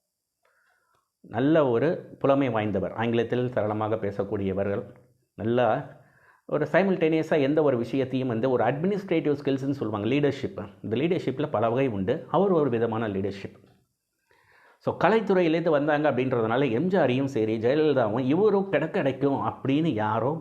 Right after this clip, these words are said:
உசுப்பேத்தி விட்டுருக்காங்க போல இருக்கு. எனக்கு தெரிஞ்சு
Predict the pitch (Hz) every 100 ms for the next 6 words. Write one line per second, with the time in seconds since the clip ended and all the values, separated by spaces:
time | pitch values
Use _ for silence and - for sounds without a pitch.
0 | 123 175 170 156 123 113 143 135 117 98
1 | 98 95 92 - - - - - 92 104
2 | 107 101 143 170 135 98 117 135